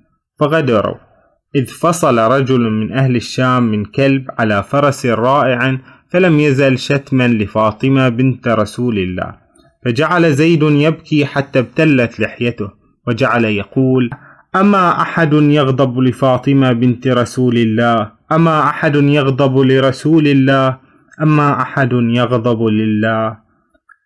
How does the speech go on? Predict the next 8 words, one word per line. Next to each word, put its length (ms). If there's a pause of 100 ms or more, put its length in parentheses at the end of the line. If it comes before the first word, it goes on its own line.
(400)
قال: 380
"ثم 280
تحول 580
الشامي 600
عن 240
فرسه 680
فركب 520
بغلة". 600